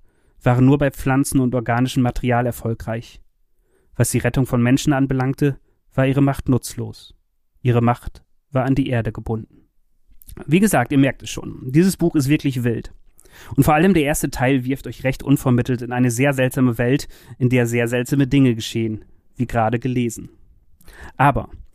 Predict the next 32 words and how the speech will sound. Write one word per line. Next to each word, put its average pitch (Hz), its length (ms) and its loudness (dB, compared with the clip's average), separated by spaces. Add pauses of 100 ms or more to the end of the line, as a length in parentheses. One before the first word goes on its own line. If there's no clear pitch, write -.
(200)
das 131 160 2
Lied 208 160 4
der 175 80 2
Kämpferin 156 460 2
ist 131 140 -2
ein 123 180 0
Buch, 139 280 0 (120)
das 131 160 -2
man 143 140 4
für 143 120 -2
eine 131 200 0
Weile 139 240 4
nicht 139 240 2
mehr 131 100 2
aus 123 120 -6
dem 123 140 -2
Kopf - 220 -6
kriegen 113 320 -6
wird. - 300 -12 (560)
Man 135 140 6
muss 165 240 4
Juknowitsch 131 580 0
Gesichtsbezügen 135 880 0 (320)
oder 135 160 4
ihren 131 200 2
feministischen 135 640 4
Thesen 147 320 2
dabei 120 220 2
gar 127 160 0
nicht 135 140 0
unbedingt 127 360 -2
folgen. 143 420 0